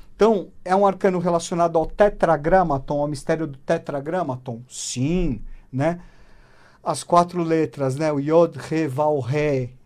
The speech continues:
Val, Ret, enfim, né? As, a tetractis pitagórica.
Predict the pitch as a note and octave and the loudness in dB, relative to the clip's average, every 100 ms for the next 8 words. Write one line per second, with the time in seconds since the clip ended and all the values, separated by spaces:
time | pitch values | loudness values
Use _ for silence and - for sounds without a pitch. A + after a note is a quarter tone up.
0 | - _ _ B2 B2+ A#2 G#2+ C3 D3+ D#3+ | -20 _ _ -4 -2 -2 -2 -2 -2 -4
1 | - - D3 C#3+ - F#2+ - - - D3+ | -8 -12 -10 -8 -10 -10 -12 -20 -10 -4
2 | F3+ F#3+ - - - D#3+ - - _ - | -2 -4 -12 -12 -2 -2 -4 -14 _ -10
3 | D#3 - F#3+ F#3 G3+ A3+ A#3+ - - G#3 | -8 -4 -4 -2 0 0 0 -10 -12 -12
4 | - - F#3+ A3 F3+ D3 D3 A2+ - - | -12 -14 -6 -4 -2 0 0 -2 -8 -18